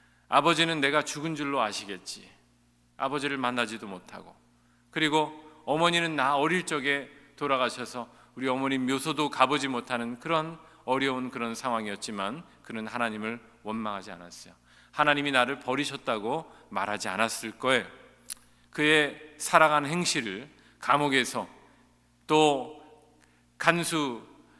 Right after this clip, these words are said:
어, 간수의 일을 맡아 일하면서, 그리고 애굽의 총리가 되어가는 그런 과정을 볼 때 그는 분명히 그렇게 살았어요. 내 가장 사랑하는 나의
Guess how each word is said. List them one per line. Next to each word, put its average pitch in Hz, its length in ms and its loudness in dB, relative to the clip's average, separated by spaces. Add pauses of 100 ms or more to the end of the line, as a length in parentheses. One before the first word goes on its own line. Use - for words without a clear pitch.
(140)
어, 120 220 -4
간수의 151 520 2
일을 139 180 2
맡아 120 400 2
일하면서, 117 720 2 (280)
그리고 123 300 -2
애굽의 123 360 0
총리가 170 400 -2
되어가는 123 400 -2
그런 117 200 -6
과정을 113 440 -4
볼 104 200 -10
때 151 260 -4 (200)
그는 127 200 -6
분명히 151 480 -4
그렇게 113 480 -10 (240)
살았어요. - 540 -4 (880)
내 185 300 6
가장 202 380 4
사랑하는 180 720 4
나의 151 460 4